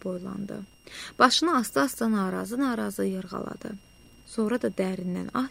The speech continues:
çəkib əlini böyründəki radio qəbul ediciyə uzatdı. Düyməsini basdı. Çox keçməmiş həzin bir saz musiqisi dalğalandı. Dava dalaşlı otağa qəm, qüssə yayıldı. Hansı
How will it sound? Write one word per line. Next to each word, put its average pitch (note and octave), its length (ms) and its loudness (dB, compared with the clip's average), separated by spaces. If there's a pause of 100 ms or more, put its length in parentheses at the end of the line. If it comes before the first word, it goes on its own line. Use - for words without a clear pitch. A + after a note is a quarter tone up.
(100)
çəkib A3 380 0 (320)
əlini B3 460 6
böyründəki F#3+ 600 4
radio G#3 300 0
qəbul F3+ 380 -4
ediciyə - 340 -6
uzatdı. F#3+ 500 -8 (500)
Düyməsini F#3+ 520 0
basdı. - 340 -10 (520)
Çox D4+ 200 6
keçməmiş C#4 680 2
həzin A#3 400 2
bir C4 100 0
saz F#3+ 400 -4
musiqisi - 600 -6
dalğalandı. F#3+ 840 -4 (360)
Dava G3 340 -2
dalaşlı G#3+ 380 -4
otağa G3+ 500 -4 (340)
qəm, A#3+ 320 0
qüssə - 340 -6
yayıldı. F#3+ 580 -8 (580)
Hansı D4 340 6